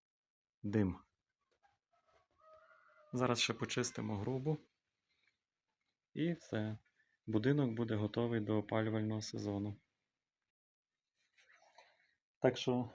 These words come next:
звертайтесь, пишіть, дзвоніть, приїду, почищу.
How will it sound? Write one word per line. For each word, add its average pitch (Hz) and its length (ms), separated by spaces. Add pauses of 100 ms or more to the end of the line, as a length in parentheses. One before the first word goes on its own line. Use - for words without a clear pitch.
(120)
звертайтесь, 120 760 (1400)
пишіть, 135 380
дзвоніть, 120 540 (880)
приїду, 117 420
почищу. 117 600